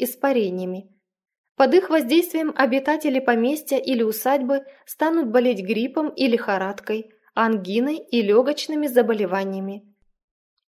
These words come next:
Многие люди ожидают, что Господь избавит их от болезни просто потому, что они попросили Его об этом.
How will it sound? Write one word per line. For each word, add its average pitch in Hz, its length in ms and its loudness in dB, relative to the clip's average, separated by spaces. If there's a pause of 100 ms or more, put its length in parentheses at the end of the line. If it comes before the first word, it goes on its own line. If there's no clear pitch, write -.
(880)
Многие 285 560 2
люди 277 240 0
ожидают, 254 680 2 (200)
что - 240 4
Господь 277 540 2
избавит 269 600 0
их 220 180 -4
от 226 160 2
болезни 233 640 0 (160)
просто 311 360 0
потому, 240 440 0
что - 180 0
они 233 220 2
попросили 214 640 -2
Его 220 360 0
об 202 200 -2
этом. 196 480 -6